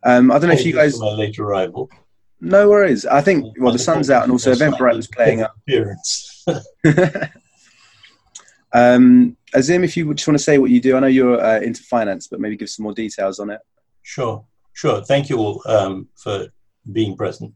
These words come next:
Speaker 2: Um, I'm a part-time finance director for small, uh, businesses that are ambitious to grow, um, but are too small to justify a finance director on a full-time basis.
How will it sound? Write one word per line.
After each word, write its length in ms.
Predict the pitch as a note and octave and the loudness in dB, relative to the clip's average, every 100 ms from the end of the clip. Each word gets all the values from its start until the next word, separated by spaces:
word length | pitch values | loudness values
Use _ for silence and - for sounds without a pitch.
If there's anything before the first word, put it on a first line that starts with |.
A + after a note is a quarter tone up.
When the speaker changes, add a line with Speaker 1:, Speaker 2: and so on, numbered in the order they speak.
| - | -10
Speaker 2:
Um, 280 | A2 G#2+ A2 | -6 -6 -6
I'm 380 | A#2+ A#2 A2 G#2+ _ _ - | -8 -8 -10 -14 _ _ -20
a 60 | |
part-time 560 | A2 C3+ - - A#2+ A2+ | -4 -2 -2 -6 -8 -8
finance 460 | A2+ G#2+ F#2+ - | -8 -8 -8 -14
director 580 | - G2 F#2+ - - G#2+ _ _ _ _ _ | -14 -12 -14 -16 -20 -20 _ _ _ _ _
for 180 | _ A#2 | _ -8
small, 640 | G#2+ B2 A2+ G#2+ G2+ G2+ _ _ _ _ - | -6 -6 -6 -6 -8 -12 _ _ _ _ -10
uh, 240 | G2+ F#2+ | -6 -6
businesses 560 | A2 G#2+ F2 - G#2+ - | -8 -10 -8 -8 -8 -8
that 140 | G2 | -10
are 100 | G2+ | -8
ambitious 480 | F#2+ G2+ A2 - - | -8 -8 -10 -8 -10
to 100 | A#2 | -10
grow, 400 | G#2 F#2+ F2 - _ _ _ - _ - | -10 -8 -8 -12 _ _ _ -18 _ -8
um, 260 | F#2+ F#2+ F#2+ | -6 -6 -8
but 100 | G#2+ | -10
are 120 | G2 | -8
too 160 | A#2 | -10
small 260 | G#2+ A2 G2 | -10 -10 -12
to 80 | - | -12
justify 460 | - - - G#2+ F#2+ | -12 -12 -10 -8 -8
a 80 | |
finance 400 | - G#2 F#2+ F#2 | -8 -10 -10 -14
director 420 | - F2+ F#2+ - G#2+ | -12 -12 -12 -12 -14
on 60 | |
a 60 | F#2 | -12
full-time 420 | - G#2+ G#2 F#2+ - _ _ _ _ _ _ - | -8 -8 -8 -14 -18 _ _ _ _ _ _ -6
basis. 560 | - - - - - | -6 -6 -12 -14 -16